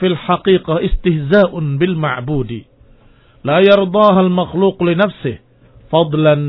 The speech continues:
أن يرضى بها الخالق على هذه الصلاة التي لو عرضت على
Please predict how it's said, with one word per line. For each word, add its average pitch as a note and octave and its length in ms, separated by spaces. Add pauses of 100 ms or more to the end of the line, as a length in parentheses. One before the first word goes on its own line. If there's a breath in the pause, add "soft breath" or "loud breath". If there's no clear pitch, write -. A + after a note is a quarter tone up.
(160)
أن C#3+ 160
يرضى C#3 480
بها C#3 220
الخالق C3 580 (640 soft breath)
على C#3+ 180
هذه C#3 480
الصلاة D#3 560 (400 loud breath)
التي E3 340
لو D3 240
عرضت D#3 520 (680 soft breath)
على E3+ 180